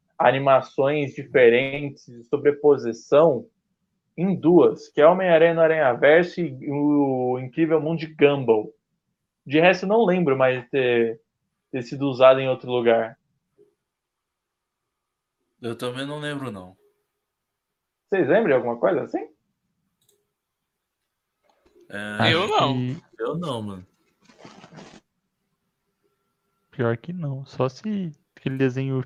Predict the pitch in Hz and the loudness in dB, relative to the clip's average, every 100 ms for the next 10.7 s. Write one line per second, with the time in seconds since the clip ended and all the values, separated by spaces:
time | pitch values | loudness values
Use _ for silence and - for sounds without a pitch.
0 | _ - 113 120 127 123 117 - - 127 | _ -4 2 2 2 0 -2 -8 -4 -4
1 | 123 135 127 135 127 117 _ _ _ _ | -2 -2 -2 -4 -10 -10 _ _ _ _
2 | _ _ _ _ _ _ _ _ 135 131 | _ _ _ _ _ _ _ _ -12 -10
3 | - 180 170 170 - 170 147 143 135 - | -8 -6 -4 -4 -4 -2 -2 -2 -6 -8
4 | 123 120 120 117 117 _ - 123 131 139 | -8 -6 -6 -8 -12 _ -10 -6 -4 -4
5 | 151 151 156 160 180 170 - _ _ _ | -6 -6 -4 -4 -4 -12 -14 _ _ _
6 | _ _ _ - - - - 220 233 202 | _ _ _ -8 -2 -2 0 2 2 2
7 | 185 180 160 156 170 196 202 170 160 156 | -4 -6 -6 -2 4 6 6 4 -2 -4
8 | - 143 - 131 117 - 160 135 131 117 | -10 -10 -6 -6 -6 -4 -2 -2 -8 -4
9 | 147 143 143 131 131 131 127 120 139 139 | 0 2 2 0 -4 2 4 4 0 -2
10 | - 117 135 135 113 110 | -6 -2 0 0 -2 -12